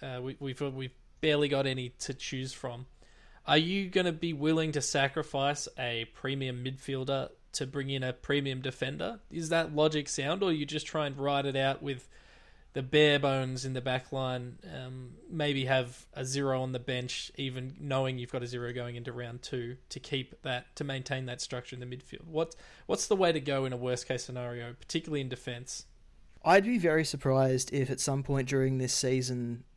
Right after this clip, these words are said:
Speaker 2: s-, you don't have a donut on your field at some point, um, just because of the way the season's going, and most teams are saying, "If you're fit, you, you're gonna play." Um,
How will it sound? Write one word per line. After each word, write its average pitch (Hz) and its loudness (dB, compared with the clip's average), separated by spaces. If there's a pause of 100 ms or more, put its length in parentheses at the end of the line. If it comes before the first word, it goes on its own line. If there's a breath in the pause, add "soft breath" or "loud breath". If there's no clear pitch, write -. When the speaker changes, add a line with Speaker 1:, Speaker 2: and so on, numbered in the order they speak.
(340)
Speaker 2:
s-, - 0
you 135 0
don't 160 2
have 131 -2
a 127 2 (220)
donut 127 0
on 131 0
your 131 2
field 123 0
at 131 -2
some 120 -2
point, - -6 (120)
um, 127 2
just 131 0
because 143 0
of 139 -2
the 139 2
way 131 6
the 127 -2
season's 123 -2
going, 120 -2 (460 loud breath)
and 127 0
most 131 0
teams 131 0
are 127 0
saying, 123 0
"If 135 -4
you're 127 -4
fit, 131 0
you, 127 -2
you're 135 -4
gonna 123 0
play." - -4 (500 soft breath)
Um, 120 2